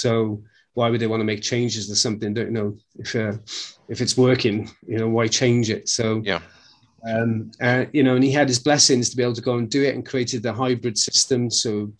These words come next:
Speaker 1: originally it would have been, um, judo and karate as the, as the mixture. Um, but it's, it's a completely different animal these days. You know, um, like anything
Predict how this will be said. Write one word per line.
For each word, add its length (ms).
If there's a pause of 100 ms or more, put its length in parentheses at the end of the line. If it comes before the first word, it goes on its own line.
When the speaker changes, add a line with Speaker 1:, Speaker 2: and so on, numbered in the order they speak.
(140)
Speaker 1:
originally 560
it 100
would 140
have 120
been, 380 (420)
um, 340
judo 640
and 360
karate 580
as 140
the, 260
as 120
the 100
mixture. 640 (800)
Um, 340
but 140
it's, 300 (120)
it's 140
a 240
completely 480
different 300
animal 340
these 240
days. 420
You 80
know, 280
um, 220
like 260
anything 640